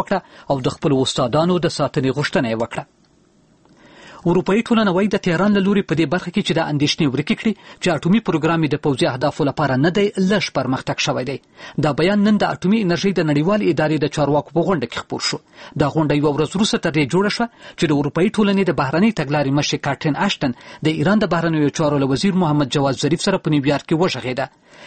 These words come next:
ایران او د ملګرو ملتونو د امنیت شورا پنځه دایمي غړي او جرمني سبا په نیویارک کې پر دې بیا خبرې کوي چې د نومبر تر څلرویشتمې د اټومي لانجې په برخه کې یوې موافقې ته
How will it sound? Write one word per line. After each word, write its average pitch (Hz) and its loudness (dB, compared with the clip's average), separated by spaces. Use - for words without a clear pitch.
ایران 160 2
او 208 0
د 180 0
ملګرو 185 0
ملتونو 175 0
د 175 2
امنیت 165 0
شورا 175 0
پنځه 165 2
دایمي 156 0
غړي 196 2
او 170 2
جرمني 156 2
سبا 175 2
په 180 0
نیویارک 160 0
کې 160 -6
پر 147 -2
دې 160 2
بیا 214 2
خبرې 143 -2
کوي 160 2
چې 165 0
د 147 2
نومبر 196 2
تر 170 -4
څلرویشتمې 147 2
د - 2
اټومي 208 2
لانجې 143 -2
په 143 -4
برخه 147 -2
کې 202 0
یوې 147 2
موافقې 170 0
ته 131 -4